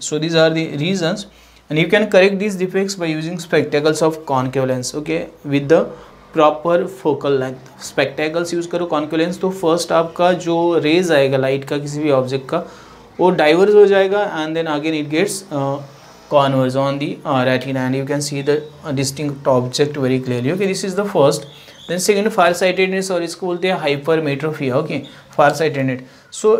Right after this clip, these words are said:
distinct object, दूर की चीज़ आप क्लियरली देख सकते हो, but, uh, distinct object और distance object you can see clearly, but close object you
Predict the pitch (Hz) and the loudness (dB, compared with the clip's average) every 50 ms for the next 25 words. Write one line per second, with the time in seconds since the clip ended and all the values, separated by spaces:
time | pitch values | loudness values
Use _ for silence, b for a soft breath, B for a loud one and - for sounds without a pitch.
0 | 208 180 214 208 - - 254 247 233 233 226 190 175 165 151 139 139 135 131 131 | 2 -2 -4 -4 0 0 2 2 4 6 6 6 6 4 2 -2 -4 -4 -4 -4
1 | - - - - _ _ _ - 170 160 196 208 202 214 226 190 214 214 208 202 | -10 -16 -20 -20 _ _ _ -10 -2 0 2 2 2 -2 -4 -4 0 4 4 4
2 | 190 196 196 185 170 160 160 160 156 147 139 131 135 - 135 120 - - 139 143 | 4 2 0 0 2 2 2 2 2 2 0 0 -2 -6 -10 -10 -8 -8 -6 -6
3 | 170 170 175 - - 147 143 135 139 139 - - 160 170 160 - - 208 208 208 | -6 -6 -8 -8 -4 -2 -2 -2 -2 -6 -10 -8 -8 -6 -6 -4 -4 -4 -4 -4
4 | 196 - - - 156 147 143 139 135 151 160 156 160 - - - - 147 143 143 | -4 -4 0 2 4 4 4 2 -2 -2 -2 -4 -4 -10 -14 -8 -4 -2 -2 -2
5 | 151 151 165 147 165 - - - 190 190 190 190 190 - - - - 151 139 135 | -4 -6 -6 -6 -6 -6 -4 -4 -2 -2 0 -2 -4 -6 -8 -2 0 0 0 2
6 | 139 156 151 151 165 151 151 156 156 151 - - 175 175 - 165 143 139 135 143 | 0 -2 -2 0 -2 -2 -2 -2 -2 -2 -4 -4 -6 -4 0 2 4 4 4 2
7 | 175 190 190 B B B B B - 180 175 175 - - 196 185 185 202 202 196 | -2 -4 -8 B B B B B -2 0 0 0 -2 0 4 6 6 8 8 6
8 | 185 165 151 143 139 147 165 165 165 - 160 147 | 4 2 2 0 -4 -4 -4 -4 -6 -8 -8 -8